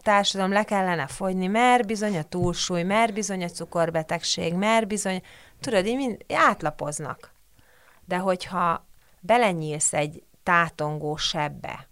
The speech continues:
ami egyébként jelen van, tehát az valóban jelen van, és ő nem a, az, a most szült nőkről beszélt, hanem ő azt mondta, hogyha, de hát ezt nyilván nem akarom ismételgetni,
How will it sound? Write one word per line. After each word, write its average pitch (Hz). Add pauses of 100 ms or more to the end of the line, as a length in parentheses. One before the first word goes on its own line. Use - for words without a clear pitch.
(680)
ami 170
egyébként 170
jelen 185
van, 135 (560)
tehát -
az 165
valóban 180
jelen 151
van, 147
és 151
ő 160
nem 202
a, 156 (140)
az, 151 (280)
a 160
most 175
szült 170
nőkről 165
beszélt, 143
hanem 233
ő 254
azt 180
mondta, 180 (600)
hogyha, 165
de 175
hát 175
ezt - (120)
nyilván 170
nem 165
akarom 156
ismételgetni, 156